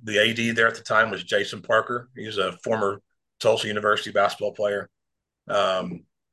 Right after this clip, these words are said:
and, uh, we became really good friends, and, um, and that connection was really great for me to have. Um, but when they first called me back about the job, they,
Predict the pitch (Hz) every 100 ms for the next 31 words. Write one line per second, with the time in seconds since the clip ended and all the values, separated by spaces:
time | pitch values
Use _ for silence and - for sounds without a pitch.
0 | _ _ 98 101 101 95 95 95 101 98
1 | 107 95 101 104 101 95 - 101 101 92
2 | 98 95 92 107 98 95 90 87 _ 107
3 | 95 98 98 104 95 - 98 90 90 101
4 | 98 101 _ - - 98 95 101 98 95
5 | - 92 90 - _ _ _ - 104 104
6 | 104 - 135 113 107 104 98 - - 113
7 | - - 120 110 104 104 - 104 - 95
8 | 107 120 110 - 98 98